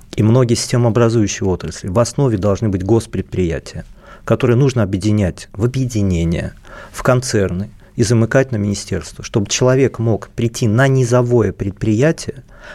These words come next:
подняться до объединения, потом перейти в министерство,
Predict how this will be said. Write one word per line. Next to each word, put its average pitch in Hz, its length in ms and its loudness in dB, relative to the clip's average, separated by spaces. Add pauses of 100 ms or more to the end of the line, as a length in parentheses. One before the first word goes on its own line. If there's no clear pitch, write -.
(140)
подняться 139 520 0
до 120 160 2
объединения, 107 640 0
потом 104 320 0
перейти 104 320 0
в - 20 2
министерство, 107 720 0